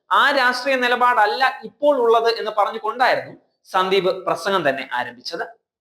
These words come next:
പിന്നീട് പഴയ പാർട്ടിയെ വിമർശിച്ചും പുതിയ തട്ടകത്തെ പുകഴ്ത്തിയും ആദ്യത്തെ അരമണിക്കൂർ ഘോര ഘോര പ്രസംഗം. ബി ജെ പി പറയുന്നതെല്ലാം നുണയും കോൺഗ്രസ് പറയുന്നത് മാത്രമാണ് ശരിയും എന്നുള്ള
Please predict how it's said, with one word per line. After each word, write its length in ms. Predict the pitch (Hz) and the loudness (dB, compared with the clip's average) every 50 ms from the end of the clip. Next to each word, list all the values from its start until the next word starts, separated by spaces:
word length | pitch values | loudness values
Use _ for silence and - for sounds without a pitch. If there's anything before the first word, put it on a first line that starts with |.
| _ _ _ - - - - | _ _ _ -20 -20 -6 -2
പിന്നീട് 300 | 302 294 311 330 339 339 339 302 | 2 2 4 4 4 2 4 4
പഴയ 300 | 269 269 269 285 311 - - 285 | 4 4 4 4 4 4 4 2
പാർട്ടിയെ 300 | 277 277 277 285 285 262 254 | 2 2 0 -2 -4 -4 -4
വിമർശിച്ചും 500 | 247 254 262 254 254 269 247 262 285 330 359 320 | -4 -4 -4 -6 -6 -8 -10 -10 -10 -10 -10 -10
പുതിയ 220 | 277 254 269 269 262 254 | -10 -6 -2 -2 0 0
തട്ടകത്തെ 560 | 254 240 226 226 254 247 240 240 240 240 240 240 - - | 0 -2 0 0 0 2 2 2 2 2 0 -2 -2 -2
പുകഴ്ത്തിയും 540 | 262 262 294 302 294 311 277 190 - - - - 156 165 175 | 2 2 2 2 2 0 -2 -2 -2 -4 -6 -4 0 0 0
ആദ്യത്തെ 320 | 180 180 180 - 175 165 - - - - 160 | 0 0 -2 -2 -2 -4 -4 -4 -4 -2 -2
അരമണിക്കൂർ 580 | 160 175 175 170 156 151 151 147 - 143 139 - - - - | 0 0 0 -2 -2 -6 -8 -8 -8 -6 -6 -6 -8 -6 -2
ഘോര 240 | 151 143 147 147 151 139 - 131 | 2 4 4 6 4 4 2 2
ഘോര 160 | 123 123 120 110 - - - | 0 0 -2 -4 -8 -12 -18
പ്രസംഗം. 400 | 123 - - 123 123 139 151 - _ _ _ _ _ _ _ _ _ _ - - - - - _ 202 233 | -18 -18 -18 -16 -14 -14 -14 -14 _ _ _ _ _ _ _ _ _ _ -20 -20 -20 -20 -18 _ -2 0
ബി 120 | 277 294 311 294 | 2 2 2 4
ജെ 60 | 349 349 349 | 4 2 4
പി 80 | 359 339 - | 2 2 2
പറയുന്നതെല്ലാം 720 | 294 269 277 285 302 302 294 277 269 262 262 269 277 285 285 269 254 | 2 2 2 2 2 0 0 0 2 0 2 2 0 -2 -2 -2 -4
നുണയും 280 | 254 254 254 262 285 339 - - 240 | -4 -2 -2 -4 -4 -6 -8 -4 -2
കോൺഗ്രസ് 420 | 240 247 262 262 269 262 277 285 - | -2 -2 0 0 -2 -4 -4 -4 -2
പറയുന്നത് 400 | 254 240 247 247 247 247 240 247 247 226 220 | 0 2 2 2 0 0 0 0 0 2 2
മാത്രമാണ് 680 | 220 226 240 233 233 - 294 285 269 - 240 240 240 240 - | 4 4 2 2 0 -2 0 0 2 4 2 2 0 0 -2
ശരിയും 380 | - 233 220 214 226 233 233 226 220 | 0 0 0 0 0 -2 -4 -4 -4
എന്നുള്ള 240 | 214 214 214 214 | -4 0 2 2